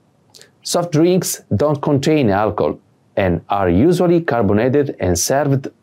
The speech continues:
cold. Le bevande analcoliche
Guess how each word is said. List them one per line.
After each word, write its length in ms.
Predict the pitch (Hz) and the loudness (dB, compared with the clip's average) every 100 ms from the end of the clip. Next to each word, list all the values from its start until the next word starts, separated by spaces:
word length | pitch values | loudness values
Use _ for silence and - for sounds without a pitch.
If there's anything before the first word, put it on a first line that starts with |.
| _ | _
cold. 440 | - 110 85 82 - _ _ _ _ _ _ _ _ _ _ _ _ _ _ _ _ _ _ _ _ _ | -4 -2 0 -2 -8 _ _ _ _ _ _ _ _ _ _ _ _ _ _ _ _ _ _ _ _ _
Le 400 | - 98 165 - - _ - | -2 0 0 -2 -12 _ -4
bevande 1160 | 98 98 92 120 165 165 165 165 170 170 165 - _ _ - | 0 2 2 0 2 4 4 4 4 2 -2 -10 _ _ -6
analcoliche 1700 | 101 104 104 104 104 101 98 - 147 143 107 90 76 - 80 69 | -2 0 2 2 2 0 -2 -2 0 2 2 2 0 -2 -2 -2